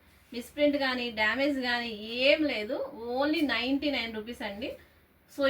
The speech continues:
ఇలా చాలా కలెక్షన్ ఉంది మన దగ్గర. డైలీ శారీస్ కట్టుకునే వాళ్ళకి ఇది బంపర్ ఆఫర్ అండి. ఇది only నైంటీ నైన్ రూపీస్ శారీ. నైంటీ నైన్కి అసలు మనకి బ్లౌజ్ పీస్ కూడా రావట్లేదండి. ఇప్పుడు, ఆ, మన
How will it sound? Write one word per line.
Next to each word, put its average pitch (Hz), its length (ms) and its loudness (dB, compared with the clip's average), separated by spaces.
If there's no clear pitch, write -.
ఇలా 262 120 4
చాలా 247 300 4
కలెక్షన్ 269 360 0
ఉంది 240 160 -4
మన 220 100 -6
దగ్గర. 208 200 -6
డైలీ 233 320 -2
శారీస్ 262 380 -4
కట్టుకునే 247 420 -8
వాళ్ళకి 233 300 -8
ఇది 262 180 -10
బంపర్ 208 340 -6
ఆఫర్ 202 220 -12
అండి. 185 260 -14
ఇది 208 100 -16
only 247 200 -6
నైంటీ 220 400 -10
నైన్ 196 180 -8
రూపీస్ 214 320 -16
శారీ. 175 240 -8
నైంటీ 247 400 0
నైన్కి 254 300 0
అసలు 254 220 -10
మనకి 240 260 -8
బ్లౌజ్ 214 400 -4
పీస్ 254 240 -14
కూడా 254 180 -6
రావట్లేదండి. 208 800 -6
ఇప్పుడు, 233 200 -6
ఆ, - 20 -2
మన 240 140 -2